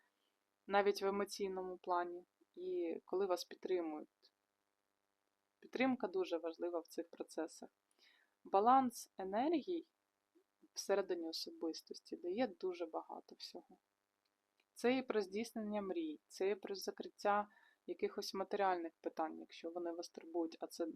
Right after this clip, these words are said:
зараз достатньо така актуальна тема, тому що процеси, м,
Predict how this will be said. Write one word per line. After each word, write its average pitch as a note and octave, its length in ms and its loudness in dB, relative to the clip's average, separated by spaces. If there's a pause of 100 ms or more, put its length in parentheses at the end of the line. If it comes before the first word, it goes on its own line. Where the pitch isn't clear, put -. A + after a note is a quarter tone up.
зараз D#3+ 540 -6
достатньо E3 640 -6 (1160)
така F3+ 240 4
актуальна F3+ 640 8
тема, E3+ 480 2 (800)
тому E3+ 240 -2
що - 160 -8
процеси, F#3 680 0
м, E3 420 0